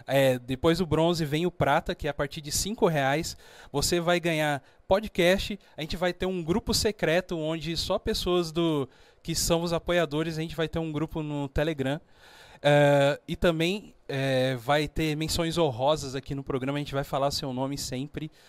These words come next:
com certeza. Tem o apoiador de ouro, que a partir do apoiador de ouro, o que que você vai receber?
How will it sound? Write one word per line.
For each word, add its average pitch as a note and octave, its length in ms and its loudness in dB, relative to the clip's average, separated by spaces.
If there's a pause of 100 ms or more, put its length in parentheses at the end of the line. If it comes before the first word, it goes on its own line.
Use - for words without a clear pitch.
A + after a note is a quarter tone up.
(220)
com C#3 120 -6
certeza. C#3 560 -2 (300)
Tem F3+ 100 4
o G3+ 40 4
apoiador G#3+ 520 8
de G3+ 140 4
ouro, G3 320 6 (260)
que - 80 2
a G3 40 2
partir A3 280 4
do C#4+ 80 2
apoiador G#3+ 460 6
de E3+ 120 -2
ouro, G3+ 220 4
o - 20 -4
que G#3 140 -8
que G#3 80 -10
você G3 180 -2
vai F#3+ 100 0
receber? C#3+ 480 -6